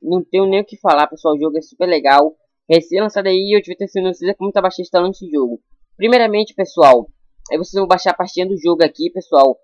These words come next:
O jogo tá pesando oitenta e cinco megas aqui, pessoal, o jogo é super legal.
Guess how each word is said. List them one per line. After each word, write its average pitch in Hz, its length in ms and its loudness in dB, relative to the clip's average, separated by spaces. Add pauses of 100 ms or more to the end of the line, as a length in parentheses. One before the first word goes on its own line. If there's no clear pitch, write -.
(240)
O 143 60 -10
jogo 170 160 -2
tá 185 140 0
pesando 175 300 -2
oitenta 180 320 -4
e - 20 -2
cinco 175 340 -8
megas 147 320 0
aqui, 147 320 -6
pessoal, 131 400 0
o 135 60 -10
jogo 156 180 -4
é - 20 -4
super 175 280 -6
legal. 135 480 2